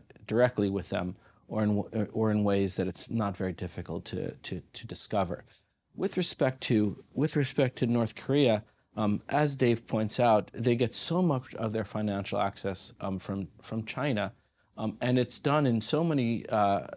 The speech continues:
different secretive, um, and clandestine ways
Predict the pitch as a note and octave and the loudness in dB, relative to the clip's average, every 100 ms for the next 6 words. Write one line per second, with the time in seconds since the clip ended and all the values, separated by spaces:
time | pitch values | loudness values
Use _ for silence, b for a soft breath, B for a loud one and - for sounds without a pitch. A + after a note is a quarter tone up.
0 | - - C#3+ - B2+ G2 - - - - | -14 -2 -2 0 -2 -2 -4 -8 -4 -2
1 | C#3+ - A2 G2+ F#2 - - A2 G2 G2 | -2 0 0 0 -2 -8 -10 -4 -2 -2
2 | - G2+ - A#2 A2+ B2 - G#2+ G#2+ B2+ | -4 -6 -2 0 2 2 0 -2 0 2
3 | A#2 G2+ | 2 0